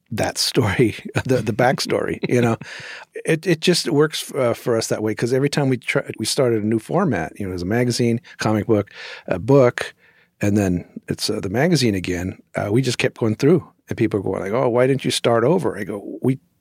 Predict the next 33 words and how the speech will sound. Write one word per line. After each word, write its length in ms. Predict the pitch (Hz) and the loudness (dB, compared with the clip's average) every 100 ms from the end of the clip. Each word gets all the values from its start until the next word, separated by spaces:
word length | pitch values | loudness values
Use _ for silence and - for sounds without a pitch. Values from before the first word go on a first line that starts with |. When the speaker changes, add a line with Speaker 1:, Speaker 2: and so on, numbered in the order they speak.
| _ - | _ -2
Speaker 1:
we 140 | 127 | 2
did 140 | 139 127 | 2 2
that 140 | 117 | 2
forty 200 | 131 113 | 2 4
years 200 | 113 117 | 4 2
ago. 200 | 104 82 - - - | -2 -6 -8 -20 -4
We're 120 | 110 107 | 0 0
j-, 240 | 110 117 | 2 2
we're 160 | 107 101 | 2 0
keep 300 | - 127 - | 0 0 2
going. 300 | 113 104 87 | 0 2 -2
We're 120 | 92 | -2
gonna 180 | 104 98 | -4 -4
keep 260 | 113 - | -6 -6
going 300 | - 110 104 | -6 -6 -6
on 180 | 90 87 | -6 -8
this." 300 | 85 - - | -8 -10 -10
And, 180 | - 101 - - - - - - - | -12 -14 -18 -20 -20 -20 -20 -20 -16
w-, 240 | 240 147 | -4 0
you 40 | |
know, 120 | 156 127 | 2 2
and 180 | 143 | 2
like 100 | 156 | 2
you 80 | 160 | 2
said, 240 | 156 165 117 | 2 2 2
we, 160 | 120 | -2
we 160 | 113 120 | 0 0
work 200 | 135 131 | 0 0
hard 320 | 131 160 156 | 0 0 -2
to 180 | 104 87 | -4 -4
make 220 | 107 104 | -6 -6
it 200 | 110 _ | -8 _
clear, 420 | - 123 151 117 | -4 0 2 0